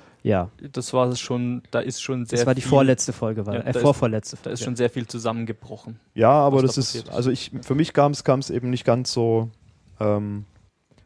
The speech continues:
Speaker 3: für mich kam's nicht ganz so dramatisch irgendwie rüber. Also mich hat's nicht so mitgerissen
Speaker 2: Mhm.
Speaker 3: wie die Staffeln davor. Vielleicht auch, weil man schon gerade wegen, deswegen, weil man schon gesehen hat, wo's hingeht.
Speaker 2: Mhm.
Speaker 3: Mm,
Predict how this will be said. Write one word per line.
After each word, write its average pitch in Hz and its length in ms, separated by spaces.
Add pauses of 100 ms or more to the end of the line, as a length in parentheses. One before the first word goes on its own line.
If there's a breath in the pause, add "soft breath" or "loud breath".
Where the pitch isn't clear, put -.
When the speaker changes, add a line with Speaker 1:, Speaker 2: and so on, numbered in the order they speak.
(120)
Speaker 3:
für 120 100
mich 117 120
kam's 123 240
nicht 117 140
ganz 127 240
so 135 100
dramatisch 123 480
irgendwie 147 200
rüber. 151 240
Also 117 120
mich 123 120
hat's - 160
nicht 139 120
so 135 120
mitgerissen 147 480
Speaker 2:
Mhm. 127 60
Speaker 3:
wie - 20
die 127 80
Staffeln 127 340
davor. 151 460
Vielleicht 127 400
auch, 127 260
weil 123 140
man 123 180
schon 123 320 (460)
gerade 135 320
wegen, 131 240
deswegen, 127 340
weil 120 80
man 120 100
schon 120 200
gesehen 113 280
hat, 120 140
wo's 110 140
hingeht. 180 480 (180)
Speaker 2:
Mhm. 127 220 (680 soft breath)
Speaker 3:
Mm, 117 580